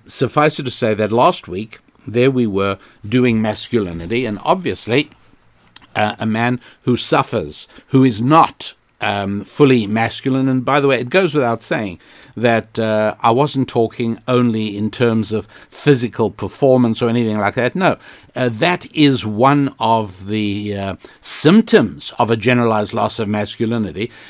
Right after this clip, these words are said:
But I'm speaking about, uh, spiritual as much as physical. I'm speaking about,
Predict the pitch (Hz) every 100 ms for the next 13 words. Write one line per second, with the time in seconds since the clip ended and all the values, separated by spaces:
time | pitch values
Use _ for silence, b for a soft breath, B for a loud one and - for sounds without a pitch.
0 | B 131 123 123 - 175 - 151 135 104
1 | 107 110 110 - 110 110 107 - - 156
2 | 180 160 - 131 110 127 127 - 131 -
3 | 208 247 110 92 92 104 - 123 - 120
4 | 104 107 104